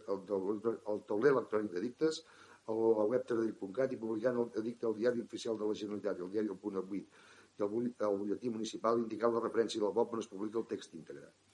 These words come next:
Cinquè, trametre a l'administració de l'Estat i a la, la, i a la de la Generalitat de Catalunya,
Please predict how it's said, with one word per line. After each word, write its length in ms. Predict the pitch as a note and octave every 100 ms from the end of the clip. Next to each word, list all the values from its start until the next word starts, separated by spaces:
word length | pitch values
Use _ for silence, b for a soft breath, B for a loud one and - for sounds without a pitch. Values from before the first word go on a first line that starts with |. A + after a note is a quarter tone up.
| B B B B B
Cinquè, 380 | - G#2+ C3+ C#3
trametre 320 | A#2 C3+ B2+
a 40 | B2+
l'administració 400 | B2+ G#2 G#2+ A#2+
de 80 |
l'Estat 320 | A2 - A#2 A#2+
i 60 | A2
a 40 |
la, 360 | A2 G#2 G#2 G#2+
la, 300 | G#2+ F#2+ G#2+ -
i 60 | A2+ A2
a 40 |
la 160 | G#2+ G#2
de 80 | G2+
la 120 | G2 F#2
Generalitat 640 | G#2 G2+ F#2+ F#2+ F#2+ G#2
de 60 | F#2
Catalunya, 460 | G#2 G2+ G#2+ A#2